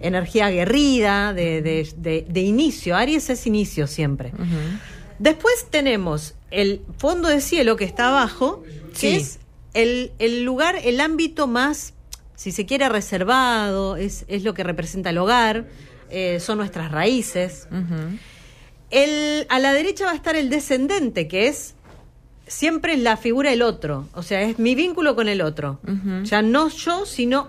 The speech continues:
Speaker 1: yo y el otro. Y en el medio cielo, arriba de todo, es mi función social, es mi rol social, generalmente vinculado con la profesión,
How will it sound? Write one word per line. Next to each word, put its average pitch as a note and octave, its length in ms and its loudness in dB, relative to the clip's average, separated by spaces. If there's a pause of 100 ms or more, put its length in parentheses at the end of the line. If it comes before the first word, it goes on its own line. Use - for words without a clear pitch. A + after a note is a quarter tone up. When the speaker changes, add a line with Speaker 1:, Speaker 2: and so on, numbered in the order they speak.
Speaker 1:
yo - 380 2
y G3+ 120 0
el F#3 100 2
otro. C#3 400 -4 (800)
Y C4 180 6
en C#4 160 4
el C#4+ 160 2
medio F#4+ 320 2
cielo, C#4 560 2
arriba A#3 400 2
de D4+ 80 2
todo, D#4+ 420 0
es C#4+ 140 2
mi D4 140 4
función B3 500 0
social, C#3+ 600 -4
es G3+ 120 -2
mi A#3 200 2
rol C#4 320 4
social, C#3+ 640 -4 (480)
generalmente C4+ 640 2
vinculado G#3+ 460 0
con F#3+ 100 -4
la D#3+ 120 -2
profesión, D3+ 540 -2